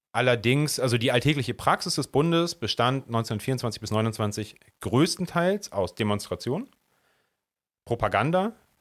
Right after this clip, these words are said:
und Aufmärschen zu Anlässen wie dem ersten Mai, oder es gab so jährliche Treffen, wo sich dann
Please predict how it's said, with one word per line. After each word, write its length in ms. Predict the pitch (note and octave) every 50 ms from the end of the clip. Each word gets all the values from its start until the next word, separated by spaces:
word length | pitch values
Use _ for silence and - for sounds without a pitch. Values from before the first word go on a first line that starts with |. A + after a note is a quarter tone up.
| _
und 280 | - A#2+ A#2+ A#2+ A#2 - _
Aufmärschen 800 | - G2 G2+ A2 - - F#2 F2 F#2+ G#2+ A#2+ - - F#3 G#3+ A#3+ - _ _ _ _ _ _ -
zu 140 | - A2+
Anlässen 300 | G2+ G#2 G#2+ G#2+ G#2 -
wie 60 | G2 F#2
dem 120 | F#2+ F#2+
ersten 300 | E2 G2 G2 - - F#2
Mai, 280 | G2 A2 C3+ D#3 D#3 B2+
oder 100 | G2 F#2+
es 100 | - -
gab 120 | G2+ -
so 100 | - G2+
jährliche 340 | F2+ F2 F#2 G2 F#2+ - -
Treffen, 340 | - - A#2 A2+ - A2 F#2
wo 80 | F#2+
sich 140 | F2+ F2+ -
dann 480 | - F#2+ F2+ F2 F2 E2+ - - -